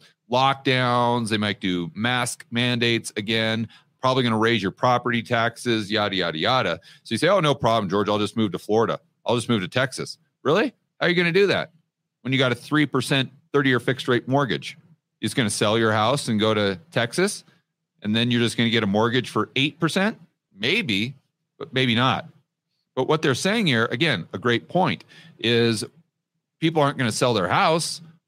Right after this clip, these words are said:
so why don't they just take out the home equity? But think about that, right? So if you were to sell your house, now you've got the actual physical cash. You don't have that loan anymore. So you don't have that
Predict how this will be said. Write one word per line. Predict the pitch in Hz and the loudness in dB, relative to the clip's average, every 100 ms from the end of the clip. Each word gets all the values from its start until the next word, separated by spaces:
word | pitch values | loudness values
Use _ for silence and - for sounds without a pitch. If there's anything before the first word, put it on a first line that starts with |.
| _ - | _ -8
so | - 123 120 | 0 2 2
why | 104 80 101 120 | 0 -2 0 0
don't | 120 | 0
they | 117 | -2
just | 113 110 - | -2 -2 -2
take | 117 107 | -4 -2
out | 104 101 | -2 -2
the | 95 | -4
home | 101 | -4
equity? | 104 104 80 - - | -4 -6 -10 -12 -8
But | - - | -8 -4
think | 208 208 | -2 0
about | 165 117 - | 0 0 -2
that, | 82 69 - | -6 -8 -12
right? | 90 95 113 _ _ - | -4 -4 -4 _ _ -6
So | 147 139 | 0 0
if | 196 220 | 0 0
you | 214 | 2
were | 180 | 2
to | |
sell | 131 - 151 | 0 0 2
your | 135 98 | 2 2
house, | 127 131 113 | 2 0 -2
now | - 143 | -2 -2
you've | 190 185 | -2 -4
got | 147 135 - | -2 -2 -2
the | - 113 | -6 -4
actual | 117 - 120 | -4 -2 -4
physical | 107 113 101 98 | -2 -4 -4 -6
cash. | 87 - 151 120 - - - _ _ _ _ - | -6 -4 -4 -4 -6 -14 -16 _ _ _ _ -6
You | |
don't | 135 151 | -2 0
have | 147 | 0
that | 131 120 | 0 -2
loan | 113 120 135 135 | 0 2 2 0
anymore. | 104 85 78 62 - _ _ _ | -2 -2 -4 -8 -16 _ _ _
So | - | 0
you | 143 | 2
don't | 151 | 2
have | 156 139 | 0 0
that | 127 - | -2 -4